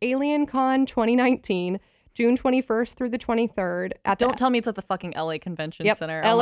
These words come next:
Speaker 2: my God.
Speaker 1: Convention Center.
Speaker 2: I hate that place.
Speaker 1: And the tickets are,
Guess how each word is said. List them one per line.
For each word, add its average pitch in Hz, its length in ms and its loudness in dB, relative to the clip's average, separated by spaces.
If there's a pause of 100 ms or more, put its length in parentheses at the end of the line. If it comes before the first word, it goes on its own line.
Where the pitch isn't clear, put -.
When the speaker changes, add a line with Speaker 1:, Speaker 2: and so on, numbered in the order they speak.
Speaker 2:
my 262 40 0
God. - 180 0
Speaker 1:
Convention 214 340 0
Center. 196 420 -2 (100)
Speaker 2:
I 196 60 -6
hate 240 320 0
that 185 220 2
place. 170 520 -4
Speaker 1:
And 233 440 2
the 220 80 0
tickets - 800 -8
are, 202 760 -4